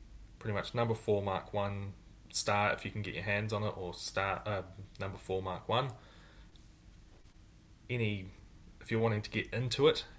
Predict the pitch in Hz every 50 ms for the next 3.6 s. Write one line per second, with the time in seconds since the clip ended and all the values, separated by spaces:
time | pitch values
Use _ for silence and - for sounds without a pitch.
0 | - - - 110 107 101 98 98 95 92 - - - - - - - - - -
1 | - - - - - - - - - 104 107 104 101 - - - 104 98 104 101
2 | - - 110 110 107 107 - 90 98 95 95 98 - - - 104 107 107 107 107
3 | 101 101 92 - 101 101 107 117 143 - - -